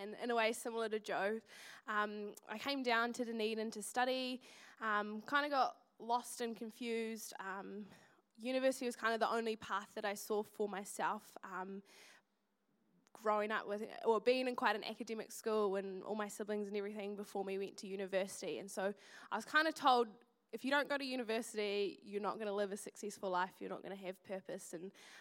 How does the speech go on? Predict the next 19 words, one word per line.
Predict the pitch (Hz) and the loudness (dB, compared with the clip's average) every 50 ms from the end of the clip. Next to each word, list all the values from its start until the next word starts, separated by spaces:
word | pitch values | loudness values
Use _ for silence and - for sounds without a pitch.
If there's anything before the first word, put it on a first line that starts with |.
| - _ - | -18 _ -4
um, | 196 190 185 190 202 202 196 - - - _ | -2 0 0 0 -2 -6 -8 -10 -12 -14 _
I | - 214 240 | 4 6 6
don't | 294 311 262 | 6 6 6
believe | 294 285 285 285 | 4 4 6 6
that | 269 202 196 | 4 4 4
to | - | 0
be | 254 233 | -2 -2
true, | - - - 247 214 196 196 | -2 4 4 6 6 6 6
but | 196 196 156 | 4 4 4
that's | 214 202 - 220 - | 4 4 4 2 0
what | 233 220 208 | 0 2 4
I, | 202 196 190 180 180 - - | 4 4 4 2 0 -2 -2
um, | 185 175 180 180 175 185 196 214 - - - | -4 -4 -4 -6 -8 -10 -12 -10 -6 -6 4
thought | - 247 220 185 123 - - | 6 6 6 6 2 -2 -6
and | - 196 196 | -6 -6 -4
believed | 196 196 202 185 190 202 - - | -2 -2 0 0 -2 -4 -8 -12
at | - | -10
the | - 196 | -10 -12
time. | - - 220 180 175 - 185 202 208 | -12 -10 -10 -8 -8 -8 -8 -10 -14